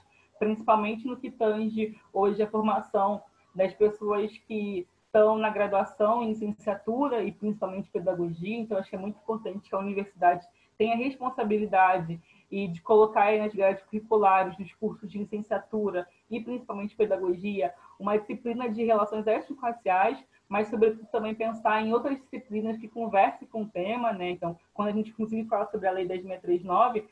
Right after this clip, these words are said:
a gente fala sobre essa questão da, é, enfim, né, de pensar a, a, essa questão do debate das questão, das questões étnico-raciais, não só no momento,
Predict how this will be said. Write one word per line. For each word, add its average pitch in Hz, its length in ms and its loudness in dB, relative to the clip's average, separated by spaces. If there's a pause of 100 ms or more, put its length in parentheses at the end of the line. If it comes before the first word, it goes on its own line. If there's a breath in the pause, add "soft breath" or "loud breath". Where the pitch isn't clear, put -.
(200 soft breath)
a 185 80 0
gente 220 160 -2
fala 208 260 4
sobre 220 160 0
essa 220 120 -10
questão 220 440 -2
da, 214 640 4 (1080 soft breath)
é, 185 140 2
enfim, 247 460 -2
né, 208 180 4
de - 140 -2
pensar 226 840 2 (180)
a, 190 300 4
a, - 60 -2
essa - 160 -2
questão 214 640 0 (140)
do 196 100 -6
debate 220 640 4
das 220 140 -4
questão, 208 420 -4
das 185 160 -8
questões 208 300 -4
étnico-raciais, 220 720 0 (300 soft breath)
não 254 240 0
só 254 100 -4
no 240 100 -2
momento, 196 460 -4